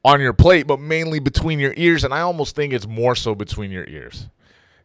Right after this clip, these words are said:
if you wanna lose more than, say, like, five or seven pounds permanently. This is why everybody in the world, this is why there's actually a stronger movement for people accepting obesity as an aesthetic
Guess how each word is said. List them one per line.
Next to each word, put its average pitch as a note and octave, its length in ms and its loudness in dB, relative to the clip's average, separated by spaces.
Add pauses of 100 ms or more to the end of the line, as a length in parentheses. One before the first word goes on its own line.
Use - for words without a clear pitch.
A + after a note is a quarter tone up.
(160)
if E2+ 440 -10
you F#2 200 -10
wanna E2 360 -6
lose D#2+ 680 -10 (120)
more F2+ 640 -2 (240)
than, F#2 160 -10
say, F2 380 -6
like, D#2+ 240 -12
five E2 600 -2
or F#2 80 -8
seven E2 360 -8
pounds C#2 380 -10 (300)
permanently. G#2 680 6
This G2 200 -4
is A#2 120 -4
why A2 320 4
everybody G#2 440 0
in G2+ 80 -6
the G2+ 60 -4
world, G2+ 420 2 (440)
this F3+ 140 8
is A#3 60 2
why F3 240 6
there's C#3 260 4
actually B2+ 400 2
a G2+ 60 -2
stronger B2 420 0
movement A2 400 -2
for F#2 100 -10
people A2 360 -2
accepting G2+ 640 -2 (160)
obesity F#2+ 840 -4
as G2+ 320 -2
an G2+ 100 -8
aesthetic G#2+ 720 0